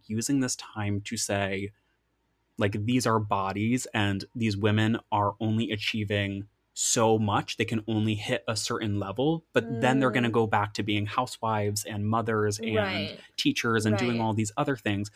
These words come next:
Speaker 2: Right.
Speaker 1: But
Speaker 2: They
Speaker 1: there's
Speaker 2: do have
Speaker 1: no
Speaker 2: wombs after all, so they
Speaker 1: Right.
Speaker 2: can only
Speaker 1: So they can
Speaker 2: Yeah.
Speaker 1: only be mothers, and so there's not
Speaker 2: Right.
Speaker 1: this level of, "Well, look at what we did," but rather of claiming Emilio and saying, you know, "He was not a man, and we need to remember him
Speaker 2: Right.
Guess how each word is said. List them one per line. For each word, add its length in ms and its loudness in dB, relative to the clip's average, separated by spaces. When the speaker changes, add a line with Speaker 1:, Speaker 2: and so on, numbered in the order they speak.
Speaker 2:
Right. 200 -6
Speaker 1:
But 140 4
Speaker 2:
They 140 2
Speaker 1:
there's 140 4
Speaker 2:
do 120 2
have 180 4
Speaker 1:
no 100 0
Speaker 2:
wombs 460 4
after 420 4
all, 480 -4
so 220 -10
they 100 -4
Speaker 1:
Right. 280 6
Speaker 2:
can 100 -8
only 440 -14
Speaker 1:
So 140 0
they 120 4
can 180 2
Speaker 2:
Yeah. 100 4
Speaker 1:
only 140 4
be 100 2
mothers, 540 2
and 160 0
so 180 4
there's 260 2
not 460 0
Speaker 2:
Right. 100 -14
Speaker 1:
this 200 2
level 680 0
of, 560 2
"Well, 240 4
look 260 -2
at 100 -2
what 160 0
we 100 -2
did," 380 0
but 180 -2
rather 560 0
of 160 -6
claiming 460 2
Emilio 560 4
and 160 0
saying, 580 -2
you 140 6
know, 240 4
"He 180 0
was 220 4
not 240 4
a 40 6
man, 580 2
and 560 2
we 220 2
need 200 2
to 100 -6
remember 360 0
him 300 0
Speaker 2:
Right. 100 -6